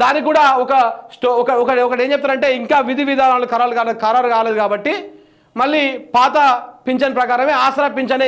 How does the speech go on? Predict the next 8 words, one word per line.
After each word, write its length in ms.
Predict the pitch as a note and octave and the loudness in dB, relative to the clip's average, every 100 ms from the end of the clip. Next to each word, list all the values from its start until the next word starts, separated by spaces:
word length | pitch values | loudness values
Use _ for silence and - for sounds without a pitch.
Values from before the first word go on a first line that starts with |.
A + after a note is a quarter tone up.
| B3 | -2
ఇస్తామని 380 | - A#3 A#3 A3+ | -4 -4 -2 -4
చెప్పేసి 360 | A3+ A3 C#4 A#3 G#3+ | -2 -4 -2 -2 -2
అంటారు 200 | F3 D#3+ | -4 -4
వాళ్ళు. 160 | A#2 F#2+ - _ _ _ _ - | -6 -12 -20 _ _ _ _ -2
చేయూత 340 | C#4 D#4 D4+ C#4 | 0 0 0 2
కాదు 200 | C4+ D4 C#4 C4 | 2 2 0 0
ఈసారి 260 | B3+ C4+ B3+ | -2 0 0
కూడా 120 | B3+ | 0